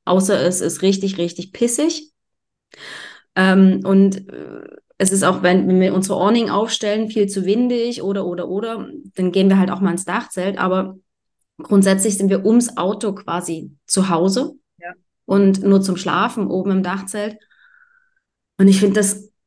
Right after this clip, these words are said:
Speaker 1: so genial, vor allen Dingen, weil wir halt natürlich auch sehr weit oben schlafen, ne? Das ist ja irgendwo auf zwei Meter, wo, wo
Speaker 2: Ja.
Speaker 1: bei so einem Defender das Dachzelt dann anfängt.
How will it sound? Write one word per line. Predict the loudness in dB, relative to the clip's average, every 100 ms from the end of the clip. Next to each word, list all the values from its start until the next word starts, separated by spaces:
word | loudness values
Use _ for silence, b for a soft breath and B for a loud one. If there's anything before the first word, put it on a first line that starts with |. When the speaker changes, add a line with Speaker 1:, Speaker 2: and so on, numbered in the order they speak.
| -4
Speaker 1:
so | 0 2
genial, | 4 6 6 4 2
vor | 0
allen | 0
Dingen, | 2
weil | 2
wir | 2
halt | 2
natürlich | -2 -2 -2 -2
auch |
sehr | -2 -2
weit | -2 -4 0
oben | 0 -2
schlafen, | -6 -10 -8 -6
ne? |
Das | -4 -4
ist | -4
ja | -4
irgendwo | -2 -2 -2
auf | -4
zwei | -6 -4
Meter, | 0 0 0 -4 -4
wo, | -6 -6 -10
wo | -10 -8
Speaker 2:
Ja. | -6 -6 -6 -6
Speaker 1:
bei | -4
so | 4
einem | 4
Defender | 4 2 2 2
das | 2 0
Dachzelt | -2 -6 -6 -6 -4
dann | -4
anfängt. | -2 -2 -2 -4